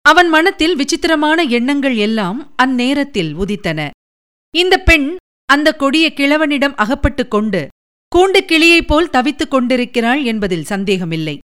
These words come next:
அந்த காட்டுப்பூனையிடமிருந்து இவளை ஏன் விடுதலை செய்யக்கூடாது? இவள் மட்டும் தன் விருப்பத்தை தெரிவிக்கட்டும். அவனை அக்கப்பலிலேயே சிறைப்படுத்தி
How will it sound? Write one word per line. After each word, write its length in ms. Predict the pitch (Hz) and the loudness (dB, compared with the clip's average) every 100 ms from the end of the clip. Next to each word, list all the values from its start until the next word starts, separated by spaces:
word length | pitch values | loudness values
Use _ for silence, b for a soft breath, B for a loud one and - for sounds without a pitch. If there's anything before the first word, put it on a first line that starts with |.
| _ _ _ - | _ _ _ 0
அந்த 180 | 294 320 320 | 2 4 4
காட்டுப்பூனையிடமிருந்து 1200 | 294 349 392 - 320 320 294 269 240 269 262 185 - _ _ 226 | 4 2 0 2 2 2 0 0 0 0 0 -2 -6 _ _ -2
இவளை 300 | 247 277 254 | 2 2 2
ஏன் 160 | 240 | 0
விடுதலை 340 | 175 190 214 202 | -2 -2 -2 -4
செய்யக்கூடாது? 720 | 202 196 190 202 190 196 220 - _ _ _ _ | -4 -6 -6 -6 -4 -4 -6 -10 _ _ _ _
இவள் 240 | 294 349 370 | 2 4 4
மட்டும் 340 | 349 359 392 | 4 2 -2
தன் 180 | 381 320 | 0 0
விருப்பத்தை 440 | 294 311 311 302 233 | 0 0 0 0 -2
தெரிவிக்கட்டும். 680 | 220 226 269 226 185 185 147 - _ _ _ | 0 0 0 -2 -4 -6 -8 -12 _ _ _
அவனை 280 | 269 311 311 | 4 6 4
அக்கப்பலிலேயே 840 | 240 233 233 233 330 339 330 320 339 | 2 0 -2 2 2 2 2 2 0
சிறைப்படுத்தி 600 | 277 285 285 277 277 | 0 0 0 0 -2